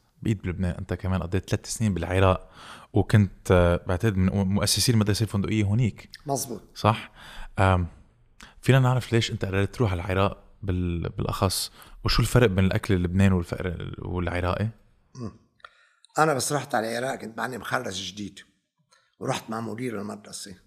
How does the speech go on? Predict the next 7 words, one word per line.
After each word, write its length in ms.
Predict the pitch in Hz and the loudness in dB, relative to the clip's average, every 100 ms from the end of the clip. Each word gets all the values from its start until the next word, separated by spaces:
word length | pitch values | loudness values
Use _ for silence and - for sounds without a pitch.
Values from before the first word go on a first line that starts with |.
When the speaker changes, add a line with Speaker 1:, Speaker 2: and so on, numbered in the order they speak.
| - | -4
Speaker 1:
أي 140 | 127 | -2
سنة 340 | 101 92 92 90 | -2 -4 -6 -6
هاي؟ 120 | 92 _ _ _ _ _ _ _ _ | -10 _ _ _ _ _ _ _ _
Speaker 2:
سنة 200 | - 135 | -14 -10
الخمسة 380 | 131 139 131 - | -6 -6 -4 -6
وسبعين. 220 | 107 92 - _ _ _ - - - - - | -6 -8 -12 _ _ _ -6 -4 -4 -8 -20
Speaker 1:
أوكي. 240 | - - | -18 -14